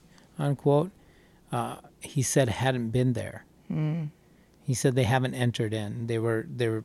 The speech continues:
Speaker 1: performing.
Speaker 2: Yeah.
Speaker 1: And he said, "How do I know when they've been there?" Somebody asked him, "How do you know when they've been there?" He said, "'Cause I've been there." And that particular service, S-, Stephanie Frizzle was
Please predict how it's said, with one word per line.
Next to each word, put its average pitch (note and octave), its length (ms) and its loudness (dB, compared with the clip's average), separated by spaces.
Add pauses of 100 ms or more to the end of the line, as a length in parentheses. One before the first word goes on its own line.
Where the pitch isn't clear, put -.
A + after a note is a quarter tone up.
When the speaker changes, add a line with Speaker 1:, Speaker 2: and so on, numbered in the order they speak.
Speaker 1:
performing. A#2 640 -2 (180)
Speaker 2:
Yeah. C3 380 0 (340)
Speaker 1:
And B2+ 140 4
he C3 120 8
said, B2 480 0 (300)
"How C#3 120 4
do C#3 100 6
I B2 140 4
know B2+ 500 4 (100)
when B2 180 2
they've A2 240 -2
been D3 220 2
there?" A2+ 280 -6 (140)
Somebody C3 400 4
asked A#2 300 0
him, B2 220 2
"How B2 140 0
do C3+ 80 2
you C3 80 4
know C3 140 4
when A#2+ 160 2
they've A2+ 160 -4
been C3+ 180 -4
there?" G#2+ 160 -4
He A2+ 140 -6
said, A#2 320 -8
"'Cause A#2 200 -4
I've C3+ 280 -4
been A#2 160 -12
there." B2+ 240 -14 (680)
And C3+ 300 4
that D3+ 420 6
particular B2 540 4
service, D3 640 6 (420)
S-, - 320 -6
Stephanie C3 480 -2
Frizzle C#3+ 480 8
was G#2 420 -8